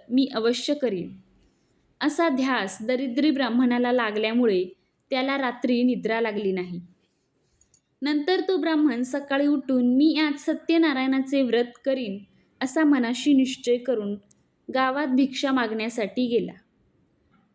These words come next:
त्याच दिवशी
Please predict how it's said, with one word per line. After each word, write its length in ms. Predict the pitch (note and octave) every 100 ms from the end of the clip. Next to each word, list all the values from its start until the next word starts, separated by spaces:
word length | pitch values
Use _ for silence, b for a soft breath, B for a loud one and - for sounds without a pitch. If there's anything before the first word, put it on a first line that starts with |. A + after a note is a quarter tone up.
| _ _ _ _ _ - _ _ F#3+ _ _ _ - _ _ _ -
त्याच 320 | C4+ C#4+ D#4+ F4+
दिवशी 400 | D#4+ D4+ B3+